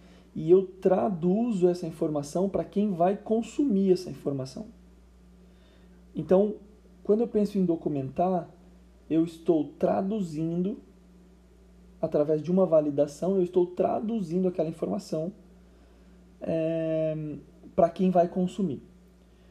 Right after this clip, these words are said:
Vamos, vamos pensar isso de forma prática. Quando eu, ah,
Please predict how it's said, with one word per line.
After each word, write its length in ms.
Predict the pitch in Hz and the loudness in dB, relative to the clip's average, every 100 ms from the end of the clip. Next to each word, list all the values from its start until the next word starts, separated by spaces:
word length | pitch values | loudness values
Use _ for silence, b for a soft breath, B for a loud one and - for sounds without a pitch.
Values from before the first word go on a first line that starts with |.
| b b b - | b b b 0
Vamos, 420 | 196 220 226 185 | 2 4 4 2
vamos 160 | 214 | 2
pensar 280 | 220 208 185 | 2 2 0
isso 100 | 185 | -2
de 60 | - | 0
forma 280 | 196 185 175 | 2 2 0
prática. 540 | - 139 - - - - - _ b b b b b - | 2 2 0 -10 -20 -20 -20 _ b b b b b -4
Quando 260 | 226 226 | -2 2
eu, 720 | 233 233 214 202 190 170 160 - - - - - - - - | 4 4 2 2 2 0 -4 -10 -16 -20 -20 -20 -20 -16 -2
ah, 260 | 165 151 | -2 -2